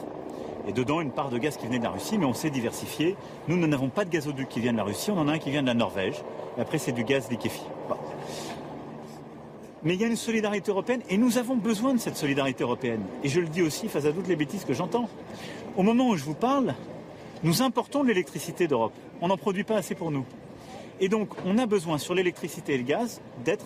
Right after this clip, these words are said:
solidaires si on veut pouvoir résister cet, cet été, cet automne, et encore plus cet hiver. Et donc, pour ça, bah, nous, on doit faire quoi ?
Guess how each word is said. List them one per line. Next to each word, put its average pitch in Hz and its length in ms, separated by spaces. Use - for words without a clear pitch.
solidaires 190 600
si - 160
on 202 80
veut 156 300
pouvoir 139 240
résister 180 600
cet, - 460
cet 123 180
été, 220 380
cet 131 240
automne, 196 260
et 165 80
encore 156 200
plus 240 120
cet - 240
hiver. 95 200
Et 165 60
donc, 190 180
pour - 220
ça, 180 340
bah, 113 120
nous, 185 180
on 185 80
doit 147 200
faire - 180
quoi ? 120 260